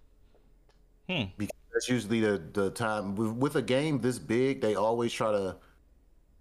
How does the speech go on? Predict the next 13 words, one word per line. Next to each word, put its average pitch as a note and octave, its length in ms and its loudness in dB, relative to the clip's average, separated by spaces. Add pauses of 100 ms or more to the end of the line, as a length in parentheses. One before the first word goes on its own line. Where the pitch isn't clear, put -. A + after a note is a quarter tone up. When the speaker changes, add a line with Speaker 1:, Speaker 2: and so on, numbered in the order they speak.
(120)
Speaker 2:
catch A#2 220 -2
that G2+ 180 0
holiday A2+ 500 2
wave. C3 540 0 (220)
Speaker 1:
Right. F#2 240 -6 (580)
Speaker 2:
So A2+ 140 2
I G2+ 100 0
feel A#2+ 160 0
like G2+ 420 -2 (1120)
mid C3+ 600 2 (240)
to A#2+ 120 0
late A2 380 0
November, G2+ 760 0